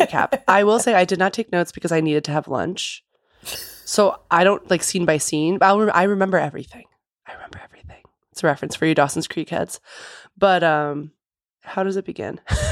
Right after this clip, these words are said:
Speaker 1: <laughs>
Speaker 2: They're getting flowers at the market. And by that, I mean they're kind of, like, standing near flowers on a set, on a soundstage. Um,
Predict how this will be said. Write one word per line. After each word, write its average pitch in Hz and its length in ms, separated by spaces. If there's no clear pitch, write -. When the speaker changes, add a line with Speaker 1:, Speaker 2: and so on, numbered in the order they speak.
Speaker 1:
<laughs> - 440
Speaker 2:
They're 226 260
getting 220 240
flowers 196 380
at 180 80
the 180 80
market. 175 540
And 220 100
by 214 100
that, 190 180
I 196 40
mean 190 160
they're 185 100
kind 180 200
of, 175 80
like, - 160
standing 165 440
near 160 180
flowers - 680
on 196 120
a - 60
set, - 420
on - 80
a - 40
soundstage. - 500
Um, 208 920